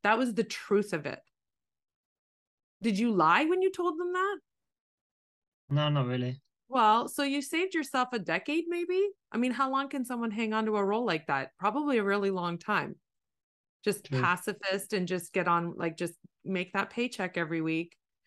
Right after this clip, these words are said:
Speaker 1: and drink heavily on the weekends and numb
Speaker 2: <laughs>
Speaker 1: out every night. Y-, do you know what I'm saying? Like, s-, just take a
Speaker 2: Yeah.
Speaker 1: look at how,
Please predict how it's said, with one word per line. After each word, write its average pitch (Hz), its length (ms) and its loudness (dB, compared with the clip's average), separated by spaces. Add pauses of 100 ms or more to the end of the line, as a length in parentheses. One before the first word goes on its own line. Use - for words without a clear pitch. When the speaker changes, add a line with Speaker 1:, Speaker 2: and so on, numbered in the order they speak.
(200)
Speaker 1:
and 151 260 -4
drink 156 400 -2
heavily 214 420 0
on 220 180 0
the 226 80 0
weekends 170 560 -2
and 147 340 -4
numb 180 240 2
Speaker 2:
<laughs> 214 80 6
Speaker 1:
out 214 240 0
every 208 300 -2
night. 196 520 2 (600)
Y-, 214 160 -2
do 320 100 -2
you 370 40 0
know 453 80 0
what 453 140 2
I'm 233 140 2
saying? 196 340 0
Like, 226 300 0
s-, 180 180 -10 (180)
just 247 220 -4
take - 160 6
a 359 40 2
Speaker 2:
Yeah. 302 80 0
Speaker 1:
look 240 200 -2
at - 100 -2 (140)
how, 196 320 2